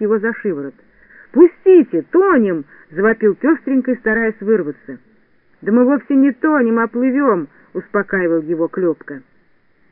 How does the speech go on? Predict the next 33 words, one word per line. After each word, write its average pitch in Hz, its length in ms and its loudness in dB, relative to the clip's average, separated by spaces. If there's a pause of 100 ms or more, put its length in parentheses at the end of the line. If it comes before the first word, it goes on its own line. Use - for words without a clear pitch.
(120)
«Автомобили 247 640 0
этой 277 180 -2
конструкции 254 720 -2
ездят 240 380 -4
не 240 100 0
только 285 360 -4
по 262 240 -2
суху, 175 320 -8
но 180 80 -4
и 214 80 0
плавают 240 520 -2
по 262 120 -4
воде». 180 460 -4 (1000)
«Ну, 339 260 0
если 285 380 0
плавают, 240 580 -2
то 240 240 4
и 202 160 0
утонуть 165 560 -4
могут», — 170 380 -6 (600)
ответил 175 500 -4
понемногу 175 480 -6
приходя 170 440 -4
в - 120 -8
себя 185 240 -4
Пестренький. 160 720 -6 (680)
«Это, 226 240 -2
конечно, 277 480 0
верно», — 202 560 0 (320)
ответил 170 520 -4
со 185 120 -4
смехом 165 440 -8
Клепка. 156 540 -6